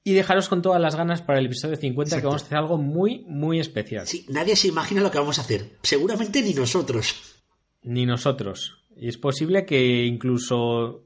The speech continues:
Speaker 1: lo des-, lo vayamos descubriendo en el mismo episodio cincuenta.
Speaker 2: Sí.
Speaker 1: Pero algo haremos.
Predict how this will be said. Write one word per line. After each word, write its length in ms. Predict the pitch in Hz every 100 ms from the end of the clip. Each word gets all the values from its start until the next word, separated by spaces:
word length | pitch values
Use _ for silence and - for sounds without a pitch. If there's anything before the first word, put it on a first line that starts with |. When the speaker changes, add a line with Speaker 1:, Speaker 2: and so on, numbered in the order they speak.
| -
Speaker 1:
lo 200 | 139 131
des-, 160 | 127 127
lo 160 | 127
vayamos 340 | 127 143 170 180
descubriendo 680 | 175 170 156 175 196 202
en 80 | 170
el 100 | 135
mismo 300 | 135 151 160
episodio 340 | 147 131 147 131
cincuenta. 560 | 135 110 98 95 95 -
Speaker 2:
Sí. 220 | - 135 - -
Speaker 1:
Pero 200 | 123 135
algo 180 | 160 170
haremos. 460 | 127 101 101 -